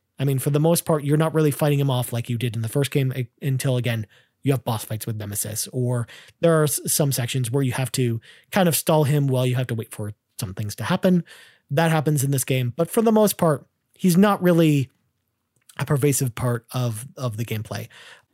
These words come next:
I will say that they did nail the fact that he is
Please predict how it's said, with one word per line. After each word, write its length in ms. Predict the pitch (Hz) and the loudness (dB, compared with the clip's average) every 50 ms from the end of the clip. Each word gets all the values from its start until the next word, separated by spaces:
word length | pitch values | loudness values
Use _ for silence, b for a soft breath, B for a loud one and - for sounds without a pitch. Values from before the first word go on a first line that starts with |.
| _ _ _ _ _ _ - | _ _ _ _ _ _ 0
I 80 | 170 | 2
will 160 | 180 226 311 320 | 4 4 4 4
say 220 | - - 247 220 | 4 4 4 4
that 200 | 165 160 151 127 | 4 2 2 2
they 100 | 147 147 | 0 0
did 320 | 135 123 175 190 175 151 | 2 4 4 4 4 4
nail 320 | 156 151 151 151 147 143 139 | 2 4 4 4 4 2 2
the 100 | 131 131 | 0 -2
fact 280 | - 143 139 131 - - | -2 -2 -2 -2 -2 -2
that 180 | 123 120 120 - b b b b b b b b b | -2 -4 -4 -8 b b b b b b b b b
he 320 | b - - 165 165 160 - | b -4 -2 -2 -2 -2 -2
is 540 | - 175 170 170 180 185 180 175 165 165 | 0 2 4 4 6 4 4 2 2 0